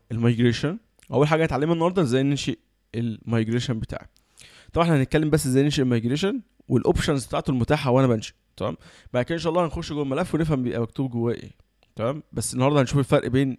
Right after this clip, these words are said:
الانشاء. طيب، أول حاجة عشان أعمل، آه، أنشئ ملف مايجريشن،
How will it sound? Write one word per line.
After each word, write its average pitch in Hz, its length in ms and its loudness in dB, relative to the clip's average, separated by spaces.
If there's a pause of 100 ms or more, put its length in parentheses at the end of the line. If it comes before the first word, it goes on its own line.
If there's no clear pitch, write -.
الانشاء. - 460 -8 (540)
طيب، - 180 2 (100)
أول 180 140 6
حاجة 175 140 4
عشان 147 200 2
أعمل، 127 340 2 (160)
آه، 95 260 -6
أنشئ 135 300 -2
ملف 123 240 -2
مايجريشن، 135 420 -4